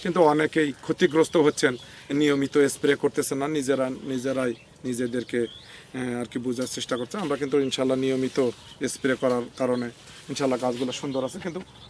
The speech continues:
গাছের প্রচুর পরিমাণ, আহ, ছায়া ছিল। এখন আমরা গাছগুলাকেও, আহ, ছাঁটাই করে দিচ্ছি এবং ইনশাল্লাহ নিয়মিত ওই একই স্প্রে দিচ্ছি ইনশাল্লাহ, দিয়ে গাছ এখন পর্যন্ত ভালো আছে। আর আদার একটা, আহ, ঝামেলা আছে, আপনারা জানেন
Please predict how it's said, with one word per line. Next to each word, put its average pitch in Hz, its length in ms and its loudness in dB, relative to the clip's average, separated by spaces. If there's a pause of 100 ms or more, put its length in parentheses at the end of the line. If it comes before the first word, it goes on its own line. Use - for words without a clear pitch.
(120)
গাছের 151 340 4 (160)
প্রচুর 147 320 -2
পরিমাণ, 139 360 2
আহ, 127 720 -6
ছায়া 131 360 -2
ছিল। 131 340 0 (340)
এখন 135 220 -2
আমরা 131 180 2
গাছগুলাকেও, 123 680 0
আহ, - 600 -4
ছাঁটাই 127 400 4
করে 127 220 6
দিচ্ছি 151 360 -2 (360)
এবং 120 260 2
ইনশাল্লাহ 123 460 4 (420)
নিয়মিত 143 440 6
ওই 131 200 10
একই 165 420 8
স্প্রে 135 320 4
দিচ্ছি 127 260 -2
ইনশাল্লাহ, 123 440 0 (560)
দিয়ে 143 160 2
গাছ 127 200 0 (100)
এখন 135 200 -6
পর্যন্ত 135 360 -6
ভালো 135 340 0
আছে। 143 220 0 (420)
আর 151 140 2
আদার 160 440 4
একটা, 190 220 4
আহ, - 120 2 (640)
ঝামেলা 151 360 2
আছে, 147 160 2
আপনারা 143 360 4
জানেন 131 380 0